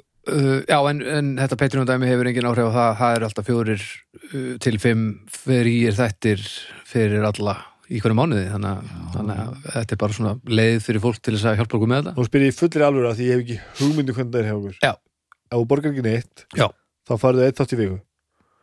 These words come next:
Speaker 1: Já, þá f-, þá breytist ekki neitt.
Speaker 3: Og ef þú borgar eitthvað,
Speaker 1: Já.
Speaker 3: hvað gerist þá?
Speaker 1: Það fe-, það eru svo þrjár leiðir sem þú getur farið og ef þú ferð í stærstu leiðina þá færðu, þú veist,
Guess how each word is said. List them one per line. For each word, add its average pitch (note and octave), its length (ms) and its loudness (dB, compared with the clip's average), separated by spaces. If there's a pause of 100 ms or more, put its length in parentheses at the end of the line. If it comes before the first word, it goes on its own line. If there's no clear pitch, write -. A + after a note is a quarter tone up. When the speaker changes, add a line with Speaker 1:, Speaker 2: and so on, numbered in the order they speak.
(120)
Speaker 1:
Já, D#3 80 2
þá - 180 -6
f-, - 480 -4
þá B2 180 0
breytist B2+ 380 0
ekki A2+ 100 0
neitt. G#2 220 -6 (420)
Speaker 3:
Og A2+ 160 -6
ef A#2+ 80 -2
þú B2 120 2
borgar D#3 420 4
eitthvað, F#3 260 0
Speaker 1:
Já. A2 160 2
Speaker 3:
hvað C3 300 0
gerist A2 160 0
þá? G2 80 -4 (880)
Speaker 1:
Það B2+ 180 2
fe-, C#3+ 240 2
það C3 160 0
eru B2+ 160 2
svo A2+ 100 0
þrjár D#3+ 240 2
leiðir E3+ 160 2
sem D3 80 -4
þú D3 80 -2
getur C#3 140 0
farið F3+ 180 2 (280)
og C3+ 360 2
ef - 160 0
þú D3 80 2
ferð C3+ 220 2
í A#2+ 100 0
stærstu D#3 240 0
leiðina C#3 320 2
þá - 200 -4
færðu, B2+ 360 2
þú A#2+ 160 0
veist, A2 160 -8